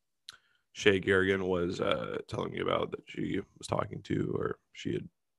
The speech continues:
you know, been, uh, helping. Um, yeah, great, great work. Uh,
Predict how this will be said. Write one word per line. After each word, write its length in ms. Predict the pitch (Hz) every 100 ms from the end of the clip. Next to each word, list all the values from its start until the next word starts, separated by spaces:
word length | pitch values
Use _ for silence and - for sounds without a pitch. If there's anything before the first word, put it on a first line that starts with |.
| _
you 80 | -
know, 100 | - - _
been, 180 | - -
uh, 220 | - -
helping. 420 | 107 - - 85 101 _ _ - - - - _ _
Um, 560 | 107 104 101 98 90 - _ _ _ _ _ _
yeah, 180 | 107 90
great, 340 | - 92 -
great 200 | - 101
work. 280 | 90 104 - - -
Uh, 260 | 98 104